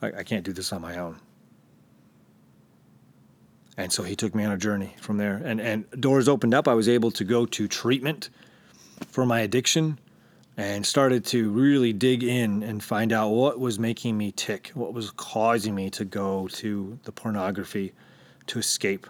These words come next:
what was causing me to want to escape, and started to dig in. And that was so helpful.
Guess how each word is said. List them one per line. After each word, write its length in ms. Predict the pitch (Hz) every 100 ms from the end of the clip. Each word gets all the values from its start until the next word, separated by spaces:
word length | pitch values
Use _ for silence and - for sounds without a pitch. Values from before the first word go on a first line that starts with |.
| -
what 100 | 82
was 100 | -
causing 340 | - 127 117
me 80 | 113
to 80 | 101
want 340 | 92 110 113
to 120 | -
escape, 460 | 110 - 107 98 - - - - - - - - - -
and 120 | 113 -
started 260 | 120 113
to 80 | 110
dig 440 | 95 - 117 110
in. 180 | 123 113
And 240 | 107 113 107
that 220 | 117 117
was 120 | 117
so 400 | - 127 120 113
helpful. 560 | - 117 - 101 85